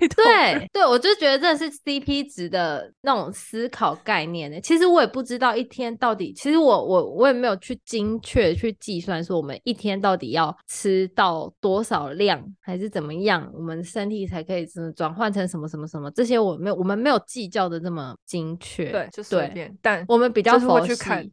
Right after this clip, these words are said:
Speaker 2: 对，
Speaker 1: 对。
Speaker 2: 就是会去比较，就假设我现在好想吃肉，好想吃肉，好想吃肉，吃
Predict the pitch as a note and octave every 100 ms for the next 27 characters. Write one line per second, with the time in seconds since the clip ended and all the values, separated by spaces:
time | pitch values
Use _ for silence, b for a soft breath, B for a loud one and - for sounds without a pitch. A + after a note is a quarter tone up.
0 | - D#4 E3 - G3 B2+ D4+ D#4+ D4+ D4+
1 | D#4 D4+ D#3 B3 A#3 D#4+ D#4 F3 F#3 C4+
2 | F#3 G#3 A#3+ B3+ G#3+ G3+ - G#3 G#3 A#3
3 | B3+ F#3+ F#3+ A3 A3+ A3 G3+ G#3 G3 F3+
4 | - G#3+ G3+ G3+ G3+ F#3 G#3+ G#3 - -
5 | -